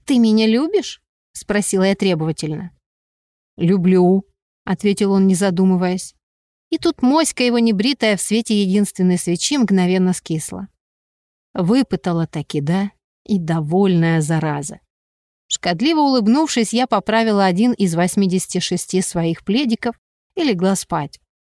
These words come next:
Ну не буду же я ему говорить, что он храпит по ночам, как престарелый трактор. Я же его люблю. «А ты меня?» раздалось мрачное в темноте, а стоило мне потушить свечу. «Спи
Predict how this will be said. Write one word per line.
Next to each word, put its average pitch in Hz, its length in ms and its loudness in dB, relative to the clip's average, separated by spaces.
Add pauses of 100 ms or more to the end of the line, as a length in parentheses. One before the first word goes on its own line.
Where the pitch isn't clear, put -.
(140)
Ну 359 80 0
не 320 120 4
буду 277 260 2
же 240 100 2
я 214 180 2
ему 202 160 4
говорить, 196 440 2
что - 180 -4
он 196 120 2
храпит 202 420 -2
по 202 100 -4
ночам, 214 500 0 (180)
как - 180 -4
престарелый 190 640 0
трактор. - 500 -10 (600)
Я 247 200 0
же 202 120 0
его 226 140 2
люблю. 226 440 0 (920)
«А 185 180 0
ты 180 280 0
меня?» 202 460 2 (560)
раздалось 208 640 0
мрачное 190 460 0
в - 80 -8
темноте, 202 520 0
а 285 40 -2
стоило 311 400 0
мне 214 180 2
потушить 180 480 -6
свечу. 185 460 -6 (500)
«Спи - 300 -4